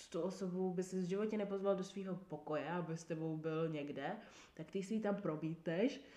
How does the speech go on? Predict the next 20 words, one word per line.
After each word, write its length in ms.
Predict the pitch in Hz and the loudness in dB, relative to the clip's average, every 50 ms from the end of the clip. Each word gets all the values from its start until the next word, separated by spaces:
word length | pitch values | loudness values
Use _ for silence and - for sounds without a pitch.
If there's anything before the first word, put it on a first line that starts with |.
| - - - - _ _ - | -20 -20 -20 -20 _ _ 0
aby, 800 | 170 170 165 165 175 175 175 175 175 175 175 175 175 175 175 - - - | 2 2 4 4 4 6 6 6 6 6 6 6 4 2 -2 -6 -8 -4
a 60 | - 180 | -2 -2
začneš 200 | 180 180 190 185 | 0 0 0 0
nad 100 | 190 185 | 0 2
tím 140 | 185 190 | 2 0
přemýšlet. 560 | 185 185 196 185 180 180 175 175 - 143 135 - | 0 0 0 2 2 2 2 0 -4 -10 -8 -4
Takže 200 | - 170 170 170 | -2 0 0 0
to 120 | 175 180 | -2 -4
si 120 | - - | -2 0
vím, 140 | 180 175 180 | 2 2 2
že 60 | 175 | 0
ty 100 | 170 175 | -2 -4
si 320 | 175 - - 170 175 - 180 | -6 -8 -8 -10 -6 -2 -2
jako 160 | 175 170 175 | 0 2 2
to 60 | 175 | 2
bude 120 | 175 170 170 | 2 0 0
první 280 | 170 170 170 175 175 | -2 -2 -2 0 0
věc, 160 | 180 175 175 | 0 -2 -4
kterou 220 | - - 175 175 170 | -4 -2 0 0 0
otevřeš 540 | 147 135 - 139 147 143 160 165 170 - | -2 -2 -4 -6 -4 -2 -2 -2 -4 -4